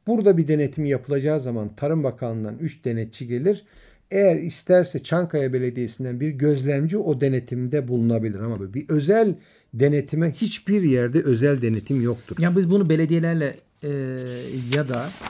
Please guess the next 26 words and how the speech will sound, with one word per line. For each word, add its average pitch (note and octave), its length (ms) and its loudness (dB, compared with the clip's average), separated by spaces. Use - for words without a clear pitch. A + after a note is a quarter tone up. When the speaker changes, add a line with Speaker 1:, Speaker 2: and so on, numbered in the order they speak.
Speaker 2:
e, C3 60 -6
diğer F3 240 4
bakanlıkla E3 480 2
ilişkilendirilebilirsek, D#3+ 1200 -2
Tarım G3 240 4
Bakanlığı D3+ 400 0
isterse D#3+ 480 -2
belediyeden E3 440 0
destek F#3+ 300 -2
alabilir, G3 460 -2
isterse F3+ 420 -2
Sağlık F3 300 -4
Bakanlığı'ndan D#3 460 -2
destek D#3 300 -4
alabilir E3+ 300 0
ifadesini E3+ 480 0
kullanabilir F3 440 0
Speaker 1:
Yok, D3 180 8
Speaker 2:
miyiz? - 260 -14
Speaker 1:
kullanamayız. A2 640 0
Tarım F3+ 300 6
Bakanlığı B2 540 2
tek D#3+ 340 2
yetkilidir D3 600 2
ve B2+ 200 2
bütün D3+ 540 2